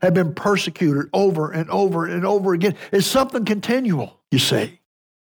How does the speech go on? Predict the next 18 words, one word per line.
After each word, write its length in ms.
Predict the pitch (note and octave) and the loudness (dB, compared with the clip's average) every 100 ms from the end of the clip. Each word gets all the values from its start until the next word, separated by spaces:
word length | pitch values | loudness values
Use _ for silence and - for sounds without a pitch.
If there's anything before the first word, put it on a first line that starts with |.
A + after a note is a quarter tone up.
| _ _ - - | _ _ -10 0
And 100 | F#3 | 4
that's 300 | A3 A3+ - | 4 2 0
why 180 | A3+ G#3+ | 0 2
Peter 300 | A#3+ B3 A3+ | 2 2 4
makes 300 | A3+ A3 F#3+ | 2 2 0
this 120 | E3 | -2
statement 380 | A#3 C#4+ A#3 D#3+ | 0 0 0 2
here, 260 | F3+ D#3+ - - | 2 2 -6 -2
"But 160 | F#3+ G3+ | 0 2
the 140 | G#3+ | 2
end 160 | B3+ B3 | 4 2
of 120 | A3 | 2
all 180 | A3+ A#3 | 2 2
things 440 | - B3+ D4+ A3 | 2 0 2 2
is 160 | G#3+ G#3 | 2 0
at 100 | F3 | 0
hand," 420 | G#3 E4+ D#4+ - _ _ _ - - | 0 0 -2 -8 _ _ _ -14 -2
because 500 | G3+ - A#3 G#3+ - | 0 2 4 2 0